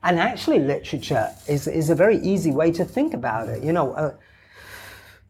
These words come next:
when is a book not a book? When nobody reads it, you know? Um, you know, having the case of many of mine, I'm afraid, probably right now. But,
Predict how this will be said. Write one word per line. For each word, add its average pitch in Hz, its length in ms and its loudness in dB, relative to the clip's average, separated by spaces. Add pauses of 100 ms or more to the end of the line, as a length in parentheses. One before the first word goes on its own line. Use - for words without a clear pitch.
when 175 240 2
is 240 140 2
a 180 60 6
book 247 340 4
not 214 220 4
a 220 60 6
book? - 500 2
When 170 160 0
nobody 208 320 4
reads 190 480 2
it, - 240 -8 (100)
you 123 120 -8
know? 240 460 -2
Um, 165 560 4 (360)
you 170 80 -16
know, 151 40 -10 (160)
having 139 480 -6
the 131 80 -2
case 165 360 2
of 156 100 -2
many 175 220 2
of 147 100 2
mine, 370 340 2
I'm 139 100 -2
afraid, 151 460 -4
probably 170 340 0
right 143 220 -2
now. 180 240 -2 (420)
But, 254 300 4